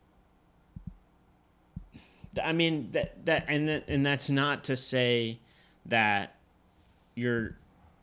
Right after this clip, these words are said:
not, that you're, that I don't believe that Russia should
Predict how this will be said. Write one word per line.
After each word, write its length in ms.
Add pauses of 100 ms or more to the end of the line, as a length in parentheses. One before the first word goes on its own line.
(520)
not, 500 (500)
that 160
you're, 460
that 160
I 180
don't 360
believe 380
that 160
Russia 500 (140)
should 480